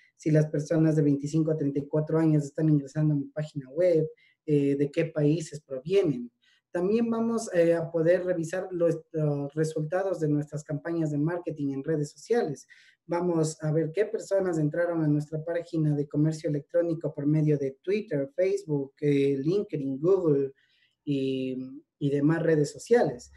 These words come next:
También vamos a, a poder medir si, eh, alguien usó un dispositivo móvil o una laptop para ver nuestra página web. Esta herramienta te lo dice absolutamente todo, ¿sí?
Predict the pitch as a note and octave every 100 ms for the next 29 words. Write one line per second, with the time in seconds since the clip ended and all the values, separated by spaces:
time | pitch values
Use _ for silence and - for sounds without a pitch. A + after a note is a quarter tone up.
0 | - - - _ G3 G3+ A#3 B3+ A#3 A#3+
1 | A#3 G#3+ G3+ F3+ D#3 E3+ G3 G3+ F3+ F#3
2 | G3+ - - - F3+ D#3+ D#3 E3+ F3 D3+
3 | D#3+ E3 G#3 G3+ E3+ D3+ D3+ F#3 F3+ E3
4 | D#3 D3+ - D#3+ D3+ F3+ D#3+ D#3+ G3+ A#3+
5 | A#3+ F#3 - E4 D#3 E3 D#3+ E3+ G#3 -
6 | D3+ D#3+ D3 C#3+ F3 E3 D3+ D3+ E3+ D#3
7 | C#3+ D3 B3 G#3 - _ - _ - A#3+
8 | - A3 E3+ E3 F3+ G#3+ A3 - D3+ C#3+
9 | D3+ F3+ F3+ D3+ D3 C#3 D#3+ D3+ C#3+ D3
10 | D3+ D3 - - _ _ _ _ _ _
11 | _ _ - G#3+ A3